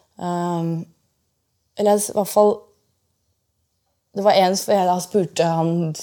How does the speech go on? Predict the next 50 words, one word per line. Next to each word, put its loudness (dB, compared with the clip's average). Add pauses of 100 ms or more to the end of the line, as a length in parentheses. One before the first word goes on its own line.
(120)
eh, -2
som -8
også -8
har, -2 (160)
er -2
en -4
sånn -8
samme -8
situasjon -8
for -4
meg, -2
jeg -2
spurte, -4 (440)
men -2 (540)
hva, 0
jeg -8
sa -2
liksom, -2
"Hva 0
er 4
dine 2
behov? 0
Hva 0
er -2
det -4
du -4
trenger?" 0
liksom? -2 (420)
Og -6
så 0
når 0
jeg 0
sa 0
det 0
til 2
han, 0
så -2
ble 2
han 2
litt -4
sånn, -6
oi, 0
perpleks, -4
så -8
sa -10
jeg, -8
så -6
jeg, -2
så -6
at -4